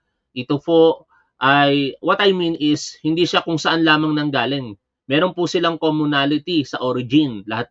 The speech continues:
po sila taga Davao. At lahat po sila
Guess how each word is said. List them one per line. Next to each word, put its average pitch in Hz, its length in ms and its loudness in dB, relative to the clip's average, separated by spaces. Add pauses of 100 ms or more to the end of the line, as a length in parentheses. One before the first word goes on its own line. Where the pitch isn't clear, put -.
po 123 80 -10
sila 120 240 -6
taga 98 240 -10
Davao. 90 480 -10 (1200)
At - 160 -12
lahat 135 240 -2
po 139 160 -2
sila 107 400 -2